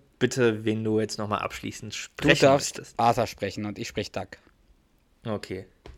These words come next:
Speaker 1: Wow, wow, wow, wow. Halt, Trotzki.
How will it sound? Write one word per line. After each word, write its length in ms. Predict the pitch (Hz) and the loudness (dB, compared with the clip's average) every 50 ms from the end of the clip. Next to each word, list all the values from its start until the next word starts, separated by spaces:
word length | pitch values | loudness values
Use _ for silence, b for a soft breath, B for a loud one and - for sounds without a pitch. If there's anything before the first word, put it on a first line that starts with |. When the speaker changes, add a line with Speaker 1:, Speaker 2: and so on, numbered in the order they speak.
| - _ _ _ b b b b b b b b b b b b b b b b _ _ _ _ _ _ _ _ _ _ _ _ _ _ _ _ _ _ _ _ _ _ _ _ - | -20 _ _ _ b b b b b b b b b b b b b b b b _ _ _ _ _ _ _ _ _ _ _ _ _ _ _ _ _ _ _ _ _ _ _ _ -4
Speaker 1:
Wow, 160 | 113 110 107 | -2 0 2
wow, 160 | 117 143 160 | 4 4 6
wow, 400 | 165 180 190 196 190 190 185 185 196 | 6 6 6 6 4 0 -6 -12 0
wow. 420 | 190 214 240 220 139 - - - - - - | 4 6 8 8 6 6 2 -4 -10 -2 2
Halt, 180 | - 226 226 226 | 2 2 2 2
Trotzki. 500 | - - 104 - - - 101 90 - | -2 -4 -4 -4 -6 -10 -10 -12 -12